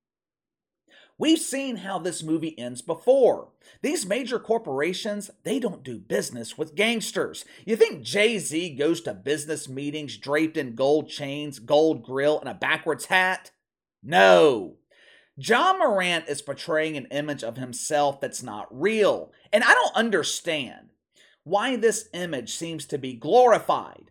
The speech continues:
Ja Morant should be the poster child of success. He should be the image of what happens when you're raised in a good home,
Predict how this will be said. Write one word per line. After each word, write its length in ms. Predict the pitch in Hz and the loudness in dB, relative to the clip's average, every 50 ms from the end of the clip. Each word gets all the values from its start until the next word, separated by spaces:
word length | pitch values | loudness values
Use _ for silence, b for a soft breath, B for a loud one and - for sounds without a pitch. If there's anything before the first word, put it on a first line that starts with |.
| _ _ _ | _ _ _
Ja 320 | 147 143 233 277 359 403 | -2 2 4 4 4 4
Morant 560 | 392 339 226 170 165 196 190 170 143 123 - | 2 0 0 0 0 -2 -2 -4 -6 -8 -8
should 200 | - - 208 180 | -8 -6 -6 -4
be 80 | 170 185 | -4 -4
the 260 | 160 160 143 123 - - | -4 -4 -4 -4 -8 -12
poster 420 | - - 262 311 320 311 - - 110 | 0 4 4 6 6 4 0 -2 -4
child 420 | 107 - - 139 123 123 123 127 - | -4 -6 -6 -6 -4 -2 -2 -2 -4
of 100 | 127 123 | -4 -6
success. 840 | - - - - - - - 269 285 240 147 113 - - - - - _ b b b b b b | -8 -10 -10 -8 -6 -2 2 4 4 4 2 0 -2 -6 -8 -8 -10 _ b b b b b b
He 220 | b - 262 339 415 | b 0 2 4 4
should 240 | - - 311 226 185 | 2 2 0 -2 -2
be 100 | 196 185 | -2 -2
the 200 | 160 147 139 - | -2 -4 -4 -4
image 320 | 151 160 160 165 151 139 | -4 -2 -2 -2 -2 -2
of 80 | 156 131 | -4 -2
what 200 | 117 139 135 123 | 0 -2 -2 -2
happens 580 | - - 131 127 123 - - 135 139 156 - 151 | -4 -8 -8 -8 -8 -8 -8 -10 -10 -10 -10 -10
when 120 | 143 156 | -8 -6
you're 120 | 156 156 | -4 -4
raised 340 | 123 113 110 110 117 123 - | -4 -4 -6 -8 -8 -10 -10
in 80 | 151 147 | -10 -10
a 60 | 135 | -10
good 240 | 120 110 120 - 131 | -8 -8 -8 -8 -8
home, 540 | 139 - 226 269 277 220 151 110 - - | -2 2 4 6 6 6 4 2 -2 -10